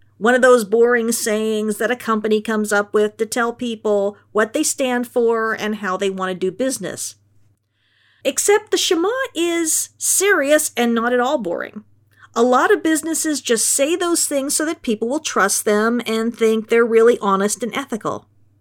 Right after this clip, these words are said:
Honest, of course, means always telling the truth, and ethical is a word that means doing the right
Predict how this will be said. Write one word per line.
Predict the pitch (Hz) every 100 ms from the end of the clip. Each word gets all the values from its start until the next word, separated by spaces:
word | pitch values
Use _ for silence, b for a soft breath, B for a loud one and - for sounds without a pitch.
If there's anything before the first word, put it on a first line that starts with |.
| _ _ _ _ _ _
Honest, | 240 339 494 -
of | 415
course, | - 370 359 339 - - -
means | 269 320 254
always | 214 220 247
telling | - 226 233
the | 294
truth, | - 240 233 -
and | 214 220 214
ethical | 247 302 403 - 269
is | 226 233
a | 262
word | 208 202 208
that | 254
means | 226 226 208
doing | 185 214 233 208 180
the | 175
right | 175 175 175